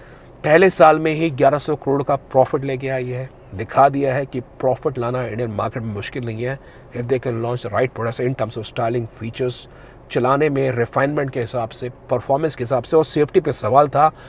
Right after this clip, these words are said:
company revamp कर रही है। Sonnet में चार airbag standard कर दिए हैं, Seltos में चार airbag standard कर दिए हैं और Carens में six airbag, ईएसपी traction control, वो सब आता ही है। ईएसपी traction control Sonnet में भी, Seltos में introduce कर दिया है।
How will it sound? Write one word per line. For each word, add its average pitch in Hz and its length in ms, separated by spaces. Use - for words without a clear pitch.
company 139 320
revamp 143 400
कर 151 140
रही 147 140
है। 151 140
Sonnet 160 440
में 147 80
चार 139 280
airbag 131 240
standard 131 300
कर 127 100
दिए 123 200
हैं, 127 120
Seltos 127 520
में 139 80
चार 131 220
airbag 123 200
standard 123 300
कर 113 120
दिए 120 280
हैं 120 140
और 127 600
Carens 135 340
में 123 80
six - 280
airbag, 131 420
ईएसपी 131 400
traction 135 360
control, 127 280
वो 123 100
सब 123 160
आता 117 200
ही 120 80
है। 123 180
ईएसपी 127 340
traction 127 300
control 123 200
Sonnet 131 340
में 120 120
भी, 117 80
Seltos 123 440
में 131 60
introduce 113 320
कर 110 140
दिया 107 240
है। 104 180